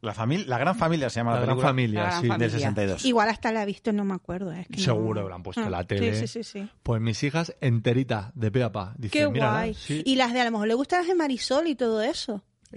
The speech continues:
Speaker 2: Con esas no hemos
Speaker 3: No hemos probado, pero seguro que le funcionan, ¿eh?
Speaker 4: Mm.
Speaker 3: También.
Speaker 2: Seguro que funcionan
Speaker 3: Sí.
Speaker 2: bien.
Speaker 3: Sí, sí.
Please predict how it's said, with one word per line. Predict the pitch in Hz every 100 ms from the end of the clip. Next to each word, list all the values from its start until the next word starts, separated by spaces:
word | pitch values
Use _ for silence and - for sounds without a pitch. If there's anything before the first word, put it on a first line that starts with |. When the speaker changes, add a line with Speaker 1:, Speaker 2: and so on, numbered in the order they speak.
| -
Speaker 2:
Con | 113
esas | 120 147
no | 156 156
hemos | 143 120 110 107
Speaker 3:
No | 107 104 196
hemos | 226 -
probado, | 226 196
pero | 240
seguro | 202 180 196
que | 220
le |
funcionan, | 202 170 180 190 156
¿eh? |
Speaker 4:
Mm. | 202
Speaker 3:
También. | 247
Speaker 2:
Seguro | 156 123 131
que | 131
funcionan | 117 101 117 110 95
Speaker 3:
Sí. |
Speaker 2:
bien. | 95 107 110 _ _
Speaker 3:
Sí, | - 214
sí. | - 214